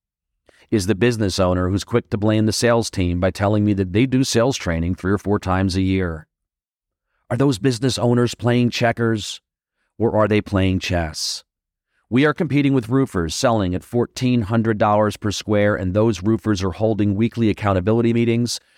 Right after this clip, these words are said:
where the sales coach is asking the team to go over their pipeline, detailing how many appointments they ran, how many they closed, and the average contract amount of those deals.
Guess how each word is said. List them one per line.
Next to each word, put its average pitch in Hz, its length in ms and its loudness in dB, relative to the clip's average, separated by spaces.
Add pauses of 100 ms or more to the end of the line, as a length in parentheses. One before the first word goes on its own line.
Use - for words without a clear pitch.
where 98 120 0
the 85 100 -2
sales 120 460 0
coach 107 440 0
is - 200 -6
asking 110 420 2
the 117 80 0
team 110 320 0
to 95 80 -6
go 92 180 -2
over 87 140 -2
their 80 140 -4
pipeline, 117 640 0 (280)
detailing 95 640 0
how 113 220 -2
many 151 160 2
appointments 131 480 0
they 87 160 0
ran, 78 400 -8 (240)
how 110 180 0
many 131 160 2
they 127 160 2
closed, 90 640 0 (160)
and 95 140 -2
the 107 100 2
average 101 320 0
contract 110 560 0
amount 87 340 -2
of 85 160 -4
those 87 240 -2
deals. 85 560 -2